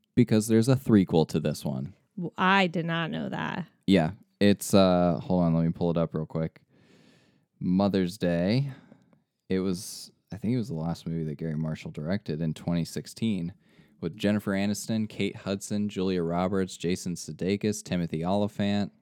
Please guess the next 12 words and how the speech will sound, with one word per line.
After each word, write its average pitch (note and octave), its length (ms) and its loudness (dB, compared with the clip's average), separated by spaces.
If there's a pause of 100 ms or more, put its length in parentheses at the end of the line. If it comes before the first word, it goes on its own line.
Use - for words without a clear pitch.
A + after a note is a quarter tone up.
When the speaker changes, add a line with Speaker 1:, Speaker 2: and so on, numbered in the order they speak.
(800)
Speaker 1:
And F2 680 2 (100)
it F2+ 140 -2
doesn't G#2 320 2
look G#2 240 0
like G2 160 2
they F2 160 0
got E2+ 340 -2
the E2 120 -6
same C#3 460 0
amount G2+ 380 4
of F2 140 -6
cast F2+ 680 0